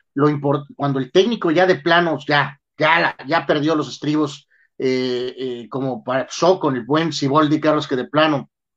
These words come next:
lo confesó, ¿no? Diciendo que no sabía ni qué onda,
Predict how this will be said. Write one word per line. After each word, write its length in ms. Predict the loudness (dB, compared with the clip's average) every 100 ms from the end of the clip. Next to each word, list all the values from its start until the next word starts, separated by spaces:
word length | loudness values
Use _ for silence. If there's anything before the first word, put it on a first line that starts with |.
| _ _ _ _ -6
lo 240 | -2 -2
confesó, 760 | -2 -4 -2 -2 2 4 4 -2 _ -10
¿no? 240 | -6 -8 -8
Diciendo 720 | -10 -4 -2 2 0 -2 _ _ _ _ _ _ _ _ _ _ _ _ _ _ -12
que 120 | -6
no 120 | 0
sabía 560 | 2 2 4 4 2 0
ni 120 | -8 -4
qué 140 | -2
onda, 380 | 0 0 -2